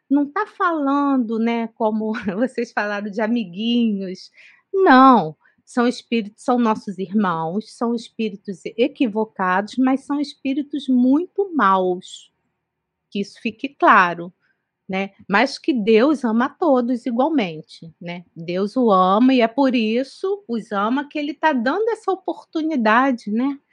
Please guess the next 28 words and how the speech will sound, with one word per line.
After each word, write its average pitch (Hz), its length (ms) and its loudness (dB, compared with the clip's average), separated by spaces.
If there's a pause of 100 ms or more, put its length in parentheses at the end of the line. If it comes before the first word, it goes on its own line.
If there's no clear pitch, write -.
(300)
Pra 226 140 2
que 247 120 -2
eles 277 260 2
possam, 277 640 0 (260)
através 226 720 0
dessa 320 440 0
mensagem 254 640 2
do 220 60 2
Evangelho 247 680 2
de 220 280 0
Jesus, 226 800 -2 (400)
que 269 60 0
eles 285 280 0
possam 311 500 -4
refletir 311 920 0 (340)
e 440 260 6
começar 403 720 2 (380)
a 370 120 -2
modificar, 392 680 0 (200)
a, 233 260 4
a 240 40 6
modificar, 294 800 2
né? 226 160 0
A 220 100 2
mudança 262 560 2
de - 120 -16
comportamento, 262 960 -6
né? 190 220 -8